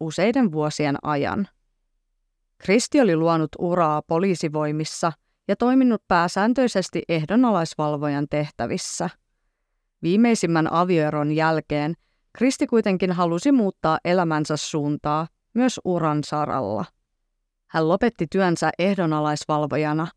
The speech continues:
ja aloitti lääketeknikon opinnot.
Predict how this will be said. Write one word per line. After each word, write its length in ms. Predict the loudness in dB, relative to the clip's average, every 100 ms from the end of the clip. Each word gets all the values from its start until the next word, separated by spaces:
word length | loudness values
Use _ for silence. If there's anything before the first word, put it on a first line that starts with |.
| _ _ _ 0
ja 140 | 2
aloitti 420 | 4 2 2 2
lääketeknikon 920 | 4 2 0 -2 -2 -2 -2 0 -2 -2
opinnot. 520 | -2 -2 -2 -2